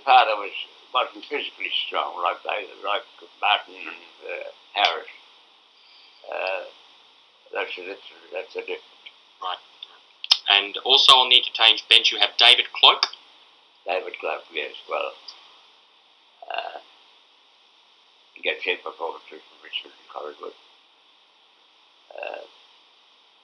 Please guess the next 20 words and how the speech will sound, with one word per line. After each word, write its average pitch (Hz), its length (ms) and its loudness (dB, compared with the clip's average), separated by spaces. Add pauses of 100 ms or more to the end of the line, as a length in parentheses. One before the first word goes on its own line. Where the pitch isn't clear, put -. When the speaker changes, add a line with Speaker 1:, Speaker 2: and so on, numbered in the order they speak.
(680)
Speaker 2:
He 175 80 2
was, 156 160 4
he 147 300 -2
Speaker 1:
he 117 100 0
was 113 120 0
a 113 140 0
manager, 113 460 -2
Buddy 95 320 2
Herbert. 92 260 0 (1900)
Big, 104 180 0
strong 80 480 2 (220)
fellow. 67 300 -6 (880)
Wasn't 98 300 -4
very 85 240 -6 (100)
fast, 82 280 0 (1500)
but 82 80 -14
a - 300 -12
big, 101 180 -4
strong 73 400 -4
fellow. - 180 -10